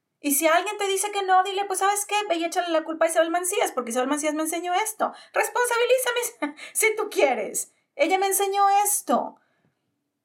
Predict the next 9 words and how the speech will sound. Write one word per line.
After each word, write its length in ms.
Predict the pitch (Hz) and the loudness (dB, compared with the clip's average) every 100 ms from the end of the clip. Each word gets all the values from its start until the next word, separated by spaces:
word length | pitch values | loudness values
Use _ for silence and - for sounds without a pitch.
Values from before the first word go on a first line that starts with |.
| _ | _
Porque 260 | 277 285 311 | -2 0 0
realmente, 800 | 370 427 427 427 415 392 - - | 2 0 0 -4 -2 -2 -2 -4
piénsalo. 680 | 330 403 415 320 214 - - _ _ _ | -2 -2 -2 -4 -4 -12 -20 _ _ _
Piénsalo, 360 | - 381 392 466 440 - - | -4 -2 0 2 2 0 -4
piénsalo 280 | 415 508 494 | -6 -6 -6
un 60 | |
poquito 360 | 453 392 370 359 | -6 -6 -2 2
a 60 | |
detalle. 600 | 320 285 262 247 - - | 2 0 -2 -2 -6 -16